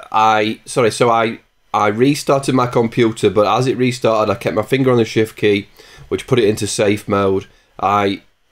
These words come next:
uh, opened safe mode, all the icons were working. I then restarted it fully as normal, and I'm now back in, and my, you know, Chrome, Firefox wasn't working, uh, I think my mail icon and settings and stuff wasn't working.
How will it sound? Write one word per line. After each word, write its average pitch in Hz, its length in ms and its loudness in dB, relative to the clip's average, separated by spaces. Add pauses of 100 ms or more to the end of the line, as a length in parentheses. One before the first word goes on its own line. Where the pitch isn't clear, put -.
uh, 92 240 0
opened 127 400 0
safe 110 360 0
mode, 104 320 -2
all 120 180 4
the 120 120 2
icons 113 500 -2
were 101 80 2
working. 107 680 2 (680)
I 107 160 0
then 110 400 -2 (120)
restarted 120 680 0
it 95 120 -2
fully 107 460 2
as 98 160 -6
normal, 120 580 4
and 98 140 -2
I'm 98 140 0
now 98 180 2
back 92 340 -4
in, 95 160 2
and 92 140 0
my, 90 420 0
you 95 140 -4
know, 87 180 2
Chrome, 92 600 0 (360)
Firefox 92 520 -2
wasn't 92 300 0
working, 90 720 0 (180)
uh, 82 340 -2
I 101 60 -8
think 95 100 -6
my 92 140 -2
mail 95 260 0
icon 92 480 -2
and 85 140 -2
settings 87 420 -2
and 87 100 -2
stuff - 220 -2
wasn't 92 300 0
working. 90 420 -2